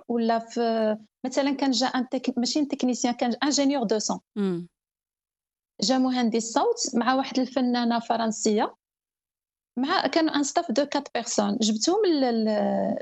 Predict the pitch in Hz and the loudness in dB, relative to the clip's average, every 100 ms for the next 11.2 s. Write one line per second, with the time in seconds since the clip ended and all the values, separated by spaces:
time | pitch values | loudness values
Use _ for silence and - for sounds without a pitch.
0 | - 208 190 190 185 - 466 - 254 208 | -2 0 0 -2 -6 -2 -2 2 0 0
1 | - _ _ _ _ _ 247 240 392 285 | -10 _ _ _ _ _ -4 0 0 2
2 | 311 330 285 240 220 220 233 240 - 254 | 0 2 2 2 2 2 0 -4 -2 0
3 | 240 381 - - 269 - 311 302 277 254 | 2 0 -2 -4 -4 -2 0 2 2 2
4 | 240 247 269 - 285 - 247 247 233 226 | 0 0 0 2 0 2 2 2 0 0
5 | 214 - - - - - 277 254 381 415 | 0 -2 -4 -6 -8 -2 0 2 2 2
6 | - 214 202 262 269 285 277 262 233 247 | 2 2 2 2 2 0 -2 -2 0 0
7 | 247 240 - 214 240 240 _ 247 240 233 | 0 -2 -2 0 0 -2 _ -4 -2 -4
8 | - 214 214 202 226 392 453 _ _ _ | -2 0 0 2 2 0 -4 _ _ _
9 | _ 277 311 285 - 302 294 349 - 190 | _ -4 0 0 0 0 2 0 -2 -4
10 | 214 294 277 269 262 247 240 240 214 202 | -2 -2 0 0 0 0 2 0 0 -2
11 | 190 196 | -2 -4